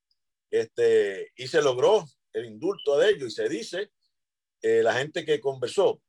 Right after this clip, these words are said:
que Balaguer siempre había habido, había visto con simpatía la independencia de Puerto Rico. Lo que pasa es que el imperio es tan duro que, que lo somete a esto, a estos países al neocolonialismo, ¿no? Y, y, eh, pero,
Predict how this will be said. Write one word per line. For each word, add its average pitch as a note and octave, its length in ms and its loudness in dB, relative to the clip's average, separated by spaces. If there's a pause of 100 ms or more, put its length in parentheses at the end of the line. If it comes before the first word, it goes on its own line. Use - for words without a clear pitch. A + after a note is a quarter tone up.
(120)
que B2 140 -2
Balaguer A#2 420 2
siempre E3+ 380 -6
había D3 240 2
habido, D#3+ 380 -2
había C3 320 -4
visto D#3 300 -10
con C#3+ 120 -8
simpatía C#3+ 520 -4
la D#3 60 -6
independencia A2+ 500 -8
de G#2 60 -4
Puerto - 260 -18
Rico. - 280 -20 (1200)
Lo B2 100 0
que C#3+ 80 4
pasa E3 200 4
es G3 60 4
que F3+ 80 2
el E3 60 2
imperio F#3+ 300 2
es G3+ 60 -2
tan F#3+ 160 -2
duro E3+ 380 0 (440)
que, C3 340 -4
que B2 240 -6
lo A#2+ 140 -4
somete D3 520 -2
a D#3 60 4
esto, D#3+ 320 -4
a C#3+ 100 -2
estos D#3 380 -8
países D#3 340 -2
al D3+ 100 -6
neocolonialismo, C#3+ 920 -4
¿no? G3 260 -12
Y, - 360 -20
y, - 120 -20 (560)
eh, G#2 300 0 (100)
pero, F3 360 2